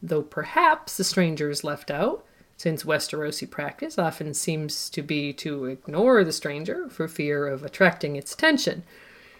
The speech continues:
But we can extrapolate that perhaps the crone would charge a knight to defend the aged, while the smith's charge would likely pertain to a knight's weaponry.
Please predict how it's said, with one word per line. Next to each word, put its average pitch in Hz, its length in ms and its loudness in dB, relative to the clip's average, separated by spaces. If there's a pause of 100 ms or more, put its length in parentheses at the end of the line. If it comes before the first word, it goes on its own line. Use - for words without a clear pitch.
(300)
But 202 80 0
we 262 100 10
can 240 160 8
extrapolate 190 840 6
that 160 520 4
perhaps 175 520 6
the 160 80 -2
crone 247 420 8
would 196 140 6
charge 180 260 8
a 175 60 2
knight 175 340 6
to 151 80 -10
defend 160 440 0
the 156 200 -4
aged, 214 540 8 (480)
while 185 160 8
the 170 80 0
smith's 220 400 6
charge 160 640 4
would 156 260 0
likely 147 340 -4
pertain 156 600 -2
to 156 220 -4
a 151 40 -2
knight's - 540 -6
weaponry. 254 580 4